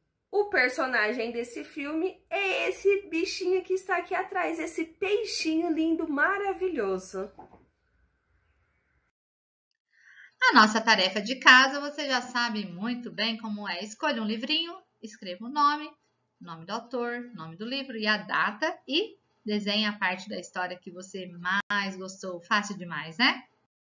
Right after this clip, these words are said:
Speaker 2: Bom, pessoal, a nossa live de hoje vai ser com um jacaré de prendedor de roupas, tá bom? Você vai colorir o prendedor de roupa, pode ser com giz de cera ou com tinta. Se você não puder participar da live, você escolhe,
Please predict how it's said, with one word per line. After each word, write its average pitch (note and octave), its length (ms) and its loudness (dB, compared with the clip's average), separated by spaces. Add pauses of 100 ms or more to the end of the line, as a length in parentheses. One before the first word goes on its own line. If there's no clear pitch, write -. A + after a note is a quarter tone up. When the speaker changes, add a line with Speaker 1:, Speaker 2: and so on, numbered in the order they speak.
(680)
Speaker 2:
Bom, A3 240 4
pessoal, A3 560 6
a A#3+ 160 2
nossa C4+ 320 0
live F3+ 380 -2
de F3 120 -12
hoje G3+ 220 -4
vai F#3+ 140 -6
ser G#3+ 140 -10
com A3+ 120 -8
um A3+ 380 -6
jacaré G#3 560 -2
de G#3+ 280 -8 (120)
prendedor G#3+ 600 -2
de G#3 140 -6
roupas, G3+ 680 -4
tá F3+ 120 -10
bom? B3 280 -4 (120)
Você G3 240 -8
vai F3 260 -2 (260)
colorir A#3+ 640 4
o G#3+ 120 -2
prendedor F3+ 440 -6
de F#3+ 120 -14
roupa, G#3 300 -4
pode E3+ 280 -8
ser F3+ 140 -10
com E3 420 -14
giz F#3+ 300 -2
de E3+ 100 -6
cera F#3+ 500 -4 (160)
ou A3 240 0
com G3+ 160 0
tinta. G#3 560 0 (380)
Se - 160 -10
você A3+ 260 0
não A#3+ 200 2
puder G3 260 0
participar F3+ 460 -2
da E3 120 -8
live, F#3+ 380 2
você E3+ 260 -10
escolhe, - 460 -10